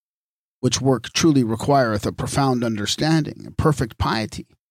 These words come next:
and painful and laborious diligence, and also wisdom, which knoweth, out of every evil to extract good, and to fit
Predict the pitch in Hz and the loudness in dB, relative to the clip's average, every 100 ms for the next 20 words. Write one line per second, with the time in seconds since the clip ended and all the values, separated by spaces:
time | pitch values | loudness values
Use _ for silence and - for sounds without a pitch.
0 | _ _ _ - 139 - 160 202 170 127 | _ _ _ 0 4 6 4 4 2 2
1 | 117 110 113 131 170 143 101 120 127 156 | 2 4 4 4 4 2 0 0 2 2
2 | 175 80 - - - - _ - 104 104 | 2 0 -8 -8 -10 -12 _ -10 -4 0
3 | - 120 127 185 175 - 82 - _ - | 2 2 4 2 2 -2 -8 -10 _ -4
4 | 113 113 135 156 - - - _ _ _ | -2 2 4 2 0 -8 -18 _ _ _
5 | _ 104 104 135 123 117 110 180 196 90 | _ -8 -2 0 0 -2 -2 -2 -2 -4
6 | 53 - 95 - - 131 113 - 110 139 | -8 -6 -4 -2 -2 0 -2 -4 -2 0
7 | 175 - - _ _ _ _ _ - 156 | 0 -4 -16 _ _ _ _ _ -2 2
8 | 170 147 196 - | 2 2 2 0